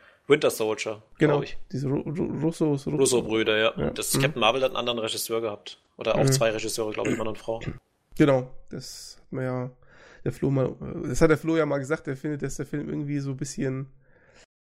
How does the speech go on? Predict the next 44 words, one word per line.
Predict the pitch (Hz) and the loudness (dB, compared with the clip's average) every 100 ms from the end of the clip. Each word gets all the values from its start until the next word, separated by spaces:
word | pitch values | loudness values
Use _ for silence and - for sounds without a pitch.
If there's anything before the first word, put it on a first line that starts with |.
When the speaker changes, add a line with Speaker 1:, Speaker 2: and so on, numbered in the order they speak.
| _ _ | _ _
Speaker 2:
äh, | - 123 | 0 0
komisch | 123 143 165 156 | 2 0 0 0
ist, | 151 135 | -4 -2
als | 127 - | -4 0
wäre | 135 | 0
der | 135 | 0
von | 127 | -4
zwei | - 135 | -2 0
Leuten | 127 139 160 160 151 156 - - - | 2 0 -2 -4 -6 -8 -16 -16 -12
ver-, | 147 | -2
ver-, | - 139 | 0 0
Speaker 1:
<laughs> | |
Speaker 2:
verfasst | 131 135 151 147 - | 0 0 0 -2 -2
oder | 156 151 | 0 2
so. | 143 156 | 2 0
Das | 143 | 2
Speaker 1:
War | 143 | 2
Speaker 2:
sag | |
Speaker 1:
von | 127 | 2
Speaker 2:
ich | |
Speaker 1:
zwei | 123 | 2
Speaker 2:
ja, | 107 | 2
Speaker 1:
Leuten, | 110 101 | 2 -2
ne? | 110 143 | -4 0
Speaker 2:
waren | 147 | 0
ja | 151 | 0
auch | 165 | 0
zwei, | - | -2
von | - - - | -2 -2 0
zwei | - 214 | 4 4
Leuten. | 180 180 175 147 - - - - - - - | 4 -2 -2 -4 -8 -10 -20 -20 -20 -20 -12
Genau, | 139 135 131 | -8 -6 -4
naja. | 156 147 131 - - - - - | 2 2 2 -4 -20 -20 -20 -6
Ähm, | 147 139 139 143 - - - - - | 0 0 0 -4 -10 -20 -20 -20 -8
okay, | 196 240 160 | -4 2 2
aber | 139 | 0
die | 143 - - | -4 -10 -12
kämpfen | 147 165 214 214 | -4 -2 -2 -2
dann | 196 | -2
gegen | 185 | -4
Thanos, | 180 175 180 180 - | -2 0 0 -2 -2
richtig | 202 190 170 | -4 -4 -2
geiler | 147 151 | 0 0
Kampf. | 151 156 165 165 | -2 -4 -4 -6